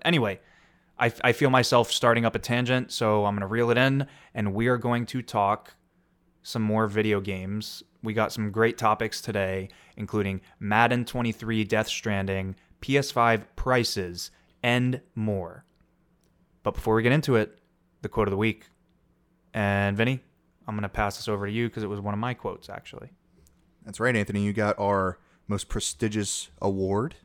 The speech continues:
Speaker 2: That would be the quote of the week. Last week, Anthony said,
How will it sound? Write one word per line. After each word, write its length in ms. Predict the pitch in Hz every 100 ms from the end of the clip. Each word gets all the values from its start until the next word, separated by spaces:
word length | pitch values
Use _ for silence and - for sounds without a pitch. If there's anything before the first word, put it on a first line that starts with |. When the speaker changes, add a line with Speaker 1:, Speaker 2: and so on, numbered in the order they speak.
| -
Speaker 2:
That 180 | 92
would 140 | 95 87
be 100 | 95
the 100 | 92
quote 340 | - 104 98
of 60 | 92
the 60 |
week. 340 | 90 98 147 -
Last 300 | 104 110 -
week, 260 | 117 107 110
Anthony 380 | 117 120 117 113
said, 600 | - 135 139 107 85